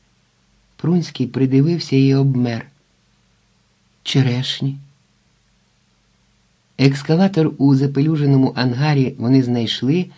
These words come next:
і заповзято з ним воювали, поки даблдекер не послав Прунського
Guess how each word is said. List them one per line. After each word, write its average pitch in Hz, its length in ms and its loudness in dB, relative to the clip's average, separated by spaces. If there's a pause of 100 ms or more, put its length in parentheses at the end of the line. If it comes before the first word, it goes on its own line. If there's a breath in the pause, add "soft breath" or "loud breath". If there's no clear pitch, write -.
(560 loud breath)
і 123 120 2
заповзято 135 760 0
з 117 80 -4
ним 131 240 4
воювали, 117 680 -2 (480 soft breath)
поки 160 480 0
даблдекер 147 880 0 (540 loud breath)
не 139 160 4
послав 139 460 -2
Прунського 160 800 0